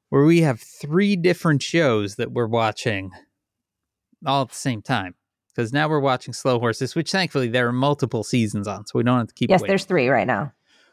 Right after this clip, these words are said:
Speaker 1: We are watching, uh, True Detective season four, which is
Speaker 2: Mm.
Speaker 1: very good and very creepy. And then, uh, have you been watching Death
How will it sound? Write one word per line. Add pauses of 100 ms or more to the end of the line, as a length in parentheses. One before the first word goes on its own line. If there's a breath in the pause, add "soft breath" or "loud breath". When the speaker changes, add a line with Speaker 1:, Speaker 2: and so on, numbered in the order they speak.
(140)
Speaker 1:
We
are
watching, (120)
uh, (160)
True
Detective
season
four, (140)
which
is (140)
Speaker 2:
Mm.
Speaker 1:
very
good (180)
and
very
creepy. (800)
And
then,
uh,
have
you
been
watching
Death